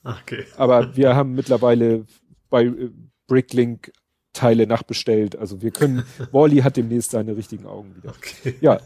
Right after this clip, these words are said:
Speaker 2: aber zurück zum Mindstorm. Und, äh, hast du das Video schon gesehen?
Speaker 1: Ja, mit dem Würfel.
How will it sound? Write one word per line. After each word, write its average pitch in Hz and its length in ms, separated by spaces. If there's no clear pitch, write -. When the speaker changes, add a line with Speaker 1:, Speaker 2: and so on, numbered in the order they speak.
Speaker 2:
aber 147 200
zurück 160 420
zum 151 420
Mindstorm. 143 640
Und, 131 240
äh, 143 240
hast 170 220
du 185 40
das - 140
Video 170 220
schon 160 180
gesehen? 139 440
Speaker 1:
Ja, 127 220
mit 143 160
dem 139 440
Würfel. 110 440